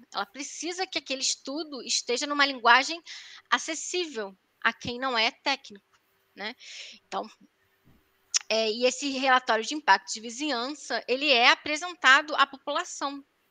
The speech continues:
dentro dos conselhos municipais de políticas urbanas, né, pra população ouvir e a população opinar sobre, né, tem que conhecer,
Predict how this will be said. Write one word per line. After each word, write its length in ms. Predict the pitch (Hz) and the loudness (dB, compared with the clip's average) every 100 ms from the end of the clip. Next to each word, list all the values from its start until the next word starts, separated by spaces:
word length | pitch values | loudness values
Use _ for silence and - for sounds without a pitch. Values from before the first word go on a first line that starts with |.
| _ | _
dentro 300 | - 202 226 | -12 -12 -12
dos 160 | 240 240 | -12 -12
conselhos 760 | - 269 - - 226 254 285 - - - - - _ _ _ _ _ _ _ | -10 -8 -6 -2 -4 -4 -8 -12 -16 -18 -18 -20 _ _ _ _ _ _ _
municipais 1080 | 220 233 233 262 _ 185 196 254 233 214 208 | -12 -10 -8 -10 _ 6 10 10 8 2 -6
de 60 | 214 | -8
políticas 480 | 240 220 - 240 | -10 -8 -8 -8
urbanas, 720 | 285 277 302 285 220 185 - - _ - | -8 2 4 4 -2 -8 -14 -16 _ -20
né, 140 | 190 226 | -20 -16
pra 120 | - 208 | -14 -12
população 500 | - 294 277 - 311 | -2 0 0 0 -4
ouvir 420 | 254 220 277 311 | -4 -8 -10 -6
e 60 | 247 | -4
a 60 | |
população 580 | 247 254 269 254 254 269 - | -4 -2 2 2 0 -10 -6
opinar 760 | 247 - 359 311 220 269 - | -8 -8 -10 0 6 6 4
sobre, 340 | - 208 185 _ _ _ _ _ _ _ _ | -12 -14 -16 _ _ _ _ _ _ _ _
né, 300 | 180 180 202 _ | -12 -12 -14 _
tem 120 | - 196 | -20 -18
que 120 | - | -12
conhecer, 720 | - 254 240 - - - | -6 -4 -4 -8 -14 -18